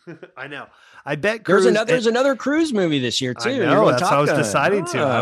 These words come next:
Speaker 1: was
Speaker 2: Ah,
Speaker 1: deciding
Speaker 2: okay.
Speaker 1: between
Speaker 2: I
Speaker 1: two.
Speaker 2: like it. You
Speaker 1: I
Speaker 2: think,
Speaker 1: feel like
Speaker 2: uh,
Speaker 1: one is more
Speaker 2: gonna go with the nostalgia more than with what we know is, uh,
Speaker 1: Well, I
Speaker 2: familiar.
Speaker 1: feel like one is more of a theatrical experience than the other.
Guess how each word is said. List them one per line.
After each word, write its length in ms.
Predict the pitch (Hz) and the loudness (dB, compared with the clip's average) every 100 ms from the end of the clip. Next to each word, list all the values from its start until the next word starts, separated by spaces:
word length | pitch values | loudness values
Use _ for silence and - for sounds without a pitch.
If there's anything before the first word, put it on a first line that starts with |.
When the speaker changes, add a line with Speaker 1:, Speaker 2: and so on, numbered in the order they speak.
| 104 | 0
Speaker 1:
was 100 | 98 | -2
Speaker 2:
Ah, 40 | |
Speaker 1:
deciding 520 | 135 - - 123 151 143 123 | -2 -2 0 0 2 2 2
Speaker 2:
okay. 340 | 117 107 104 | 0 0 0
Speaker 1:
between 40 | 104 | -2
Speaker 2:
I 160 | 196 - | -2 -2
Speaker 1:
two. 100 | 202 | -2
Speaker 2:
like 20 | - | -2
it. 340 | 143 120 104 82 _ _ _ _ | 0 0 -2 -10 _ _ _ _
You 160 | 120 139 | -4 -2
Speaker 1:
I 20 | 147 | 0
Speaker 2:
think, 200 | 175 190 | -2 2
Speaker 1:
feel 80 | |
like 180 | 214 - | 4 4
Speaker 2:
uh, 160 | 147 147 | 4 2
Speaker 1:
one 260 | 185 202 202 | 2 0 0
is 200 | 180 143 | -2 -6
more 760 | 143 151 151 147 147 143 131 _ | -8 -6 -4 -4 -6 -8 -12 _
Speaker 2:
gonna 160 | 190 185 | -2 0
go 80 | 208 | 0
with 100 | 196 | 2
the 80 | |
nostalgia 680 | 185 175 - 202 226 180 147 | 0 0 0 2 2 2 2
more 240 | 131 143 147 | 4 2 2
than 140 | 147 | 2
with 180 | 147 139 | 0 -2
what 140 | 160 151 | -6 -4
we 100 | 151 | -2
know 320 | 156 156 151 | 0 0 0
is, 240 | 143 143 | 0 -2
uh, 60 | 135 | 0
Speaker 1:
Well, 260 | 160 156 156 | 4 4 4
I 80 | 143 | 2
Speaker 2:
familiar. 120 | 330 | 0
Speaker 1:
feel 100 | 175 | 0
like 200 | 175 160 | 0 0
one 300 | 131 147 151 | -2 0 0
is 160 | 151 117 | -2 -2
more 200 | 135 131 | -2 0
of 100 | 117 | -2
a 60 | 120 | -4
theatrical 640 | 131 123 113 - 104 117 | 0 0 0 -2 -6 -6
experience 580 | 101 - 117 107 95 - | -6 -6 -4 -4 -6 -8
than 120 | 107 | -8
the 120 | 92 | -8
other. 340 | 80 60 - | -10 -12 -18